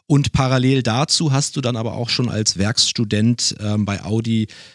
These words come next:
äh, angefangen, ähm, und warst von, von zweitausenddrei und zweitausendneun auch dort Calibration Engineer, V acht, V zehn, V zwölf Motoren, also schon direkt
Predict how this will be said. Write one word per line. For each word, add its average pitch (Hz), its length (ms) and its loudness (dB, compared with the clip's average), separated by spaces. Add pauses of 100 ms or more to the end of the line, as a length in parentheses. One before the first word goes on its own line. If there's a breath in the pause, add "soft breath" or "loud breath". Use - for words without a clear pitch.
äh, - 80 -8
angefangen, 127 1120 0
ähm, 107 540 0
und 107 220 0
warst 104 300 -2
von, 104 220 0
von 110 120 -2
zweitausenddrei 104 800 -2
und 110 80 0
zweitausendneun 104 800 0
auch 95 180 -8
dort 104 260 -4
Calibration 104 560 0
Engineer, 131 600 0
V 110 180 -4
acht, 101 300 -8
V 104 160 -2
zehn, 127 320 0
V 107 200 -4
zwölf 123 420 2
Motoren, 143 580 0
also 110 240 -4
schon 120 260 -2
direkt 113 320 -6